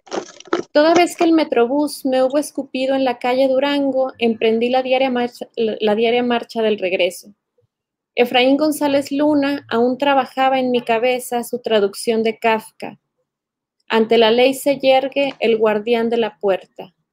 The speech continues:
Lo tradujo del francés o del inglés. Del alemán no, porque no sabía. Eso más o menos transitaba cuando un estacionamiento me habló. "Señorita". Ya nadie me dice así. "Señorita, disculpe".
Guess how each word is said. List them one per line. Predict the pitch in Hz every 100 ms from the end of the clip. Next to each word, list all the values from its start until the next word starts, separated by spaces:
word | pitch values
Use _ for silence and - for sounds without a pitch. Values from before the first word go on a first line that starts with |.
| _ _ _ _
Lo | 226 233
tradujo | 233 240 262 302
del | 294 269
francés | 233 226 220 277 294 294
o |
del | 294 269
inglés. | 220 196 185 196 - - _ _ _ _ -
Del | 240 247
alemán | 233 240 262 294
no, | 302 311
porque | 311 -
no | 208 208
sabía. | - 226 240 233 208 - _ _ _
Eso | - 269 277 311
más | 285 277
o | 285
menos | 277 269 269
transitaba | - 240 220 214 - 262 262 262 262
cuando | 247 226 226
un | 240
estacionamiento | 254 254 254 220 214 214 220 240
me | 233
habló. | 202 196 185 202 _
"Señorita". | - 302 311 339 359 349 302 220 - _ _ _ _ _
Ya | - 220
nadie | 240 254
me | 277 262
dice | 214 214
así. | 233 - 233 233 - _
"Señorita, | - 277 277 302 320
disculpe". | 349 320 - 311 311 285 233 220